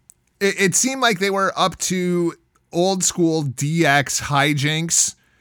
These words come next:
which I'm not sure that that's the presentation that you want for the Hall of Fame either. Although it reads as though Sean Waltman actually took this seriously, unlike the rest of the group.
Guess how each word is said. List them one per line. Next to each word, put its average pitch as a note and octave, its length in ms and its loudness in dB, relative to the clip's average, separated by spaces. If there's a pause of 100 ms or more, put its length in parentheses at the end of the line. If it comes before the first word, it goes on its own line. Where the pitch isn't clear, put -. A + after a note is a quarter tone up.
(200)
which D#3+ 300 2
I'm D#3 200 2
not D3+ 260 2
sure D#3+ 260 2
that C#3 160 0
that's C3 260 2
the C#3+ 80 0
presentation B2+ 640 0
that A#2 180 -2
you A#2+ 100 2
want G#2+ 240 -2
for A#2+ 100 -4
the G#2+ 120 -2
Hall G#2 240 -4
of F#2 80 -6
Fame F#2+ 380 -6 (200)
either. F#2 400 -2 (420)
Although D3+ 680 2 (240)
it D#3 160 0
reads F3 320 -4
as D3 160 0
though D#3 160 2
Sean G3 480 0
Waltman C3 500 -2
actually C#3+ 480 -2
took C3 260 -6
this B2+ 200 -6
seriously, G2+ 1040 -6 (420)
unlike D#3 440 0
the B2+ 120 -4
rest B2+ 340 -4
of F2 120 -8
the F2 100 -10
group. D2 300 -16